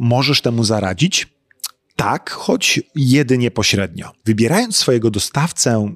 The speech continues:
e, technologii push, zwróć uwagę, czy do wysyłki powiadomień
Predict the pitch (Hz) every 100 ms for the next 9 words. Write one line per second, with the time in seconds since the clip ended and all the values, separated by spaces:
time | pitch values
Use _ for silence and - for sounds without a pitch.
0 | - 110 104 - 110 110 104 175 123 101
1 | - 92 - - 120 95 104 202 - 160
2 | 107 90 95 113 160 - 110 90 110 -
3 | 233 - - 107 107 98 90 95 127